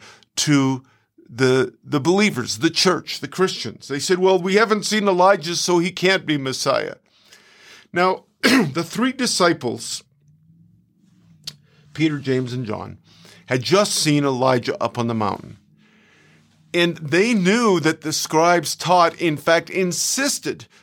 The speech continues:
that Elijah must come before the Messiah. Now, some commentators suggest that Elijah's appearance on the mountain was the fulfillment of, of this expectation.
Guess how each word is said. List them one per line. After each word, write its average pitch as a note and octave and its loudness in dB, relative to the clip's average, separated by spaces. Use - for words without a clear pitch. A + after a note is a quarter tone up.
that D3 0
Elijah D#3 2
must E3+ 0
come D#3+ 0
before C#3 2
the B2+ -6
Messiah. D3+ -2
Now, D#3 -2
some G#3 0
commentators C#3 0
suggest A2 -6
that B2+ -2
Elijah's C#3 0
appearance C#3+ 0
on C3+ 0
the B2+ 0
mountain B2+ 0
was B2+ 0
the C3+ -2
fulfillment C#3 -2
of, B2+ 2
of A#2 0
this C3 0
expectation. C3 -6